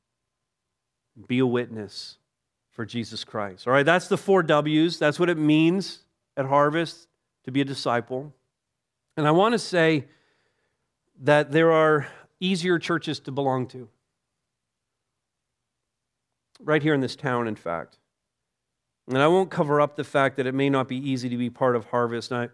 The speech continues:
and I, and I just need to say to you, just so I'm right up front with this, I'm not concerned at all, uh, with masses of people attending here. I am concerned, uh, about making disciples. That's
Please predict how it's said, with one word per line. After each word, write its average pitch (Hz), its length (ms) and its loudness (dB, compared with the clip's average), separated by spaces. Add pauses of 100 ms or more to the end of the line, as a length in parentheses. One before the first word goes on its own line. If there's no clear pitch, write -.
and 127 160 -2
I, 131 60 -2
and 139 180 -2
I 147 140 2
just 143 180 -8
need 139 200 -2
to 131 80 -6
say 135 240 -2
to 131 80 -6
you, 131 100 -4
just 123 220 -12
so 120 180 -4
I'm 117 240 -2 (560)
right 131 160 4
up 123 100 0
front 123 300 -4
with 120 160 -6
this, 117 180 -6
I'm 139 120 0
not 139 180 -2
concerned 131 420 -4
at 117 120 -2
all, 120 420 0 (260)
uh, 117 140 0
with 120 220 -4
masses 120 420 -2
of 110 140 -12
people 113 340 -8
attending 110 440 -8
here. 104 260 -6
I 110 80 -2
am 139 160 -2
concerned, 117 640 -10 (320)
uh, 110 260 -6
about 113 280 -6
making 113 340 -8
disciples. 98 520 -14 (720)
That's 147 380 0